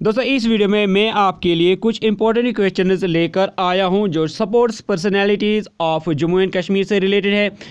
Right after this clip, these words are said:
ये पार्ट टू वीडियो है। इससे पहले मैंने पार्ट वन वीडियो बनाई है, तो अगर आप वो भी देखना चाहते हैं तो नीचे डिस्क्रिप्शन में लिंक दी हुई है, वहां पर क्लिक करें और इसकी पार्ट वन वीडियो भी देखें।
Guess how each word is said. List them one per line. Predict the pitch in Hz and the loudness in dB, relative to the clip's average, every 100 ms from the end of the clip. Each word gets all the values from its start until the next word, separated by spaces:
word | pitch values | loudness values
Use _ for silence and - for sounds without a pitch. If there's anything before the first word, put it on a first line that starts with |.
| - | -10
ये | 165 202 | -2 -2
पार्ट | 214 185 170 170 208 | 0 -2 0 -2 -2
टू | 180 151 | 0 2
वीडियो | 147 147 147 | 0 0 0
है। | 147 | 0
इससे | 160 180 214 | -2 -2 -2
पहले | 214 214 | 0 0
मैंने | 202 196 185 | 2 2 0
पार्ट | 185 175 165 160 | 0 0 0 0
वन | 160 208 240 | 0 0 0
वीडियो | 214 208 208 190 - - - | 0 2 0 0 -6 -18 -6
बनाई | 139 156 175 214 | -2 0 0 2
है, | 208 208 | 2 0
तो | 202 | 0
अगर | 170 170 170 | 0 0 -2
आप | 165 | -2
वो | 156 165 | 0 0
भी | 214 | 0
देखना | 208 196 208 | 0 0 -2
चाहते | 202 202 202 | 0 0 0
हैं | 208 208 202 175 165 - | 0 0 0 -2 -6 -4
तो | 175 | -2
नीचे | 165 170 175 | 0 0 -2
डिस्क्रिप्शन | 156 170 - 196 214 202 | 0 -2 -4 -4 -2 0
में | 196 | 0
लिंक | 196 165 | 0 -2
दी | 143 175 | -2 0
हुई | 226 220 | 2 2
है, | 220 208 - - - | 0 -2 -6 -18 -6
वहां | 143 170 | -2 -2
पर | 180 202 | -2 -2
क्लिक | 214 214 | -2 -2
करें | 214 208 | -2 0
और | 185 190 | 0 0
इसकी | 175 175 | -2 -4
पार्ट | 190 156 151 143 | -4 -2 -2 -2
वन | 160 196 | -2 0
वीडियो | 143 139 160 - - _ - 156 | -2 -2 -2 -4 -10 _ -12 -4
भी | 196 | 0
देखें। | 170 151 | 0 -2